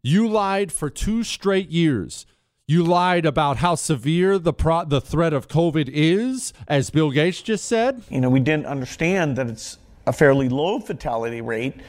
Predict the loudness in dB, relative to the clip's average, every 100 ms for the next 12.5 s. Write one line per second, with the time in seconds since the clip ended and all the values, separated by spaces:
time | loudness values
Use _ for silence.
0 | -20 -12 2 4 4 2 -2 -4 -8 -14
1 | -4 0 2 0 -2 -2 -4 -4 -4 -2
2 | -2 -4 -4 -2 -2 -2 -6 -8 -10 -4
3 | 0 0 -4 -12 -20 -20 0 2 2 2
4 | 0 0 -2 -4 -4 -4 -4 -8 -6 -4
5 | 0 0 0 -4 -4 -8 -8 -4 -2 -2
6 | -2 -8 -4 0 0 0 -2 -4 -4 -4
7 | -2 -2 0 -2 -2 -2 -2 -2 -2 -2
8 | -2 -2 -2 -2 -2 -4 -6 -6 -4 -4
9 | -4 -6 -6 -8 -14 -20 -6 -2 2 2
10 | 2 2 0 -2 0 0 0 0 0 -2
11 | -2 -4 -4 -2 -2 -2 -4 -4 -2 -2
12 | -4 -4 -4 -4 -6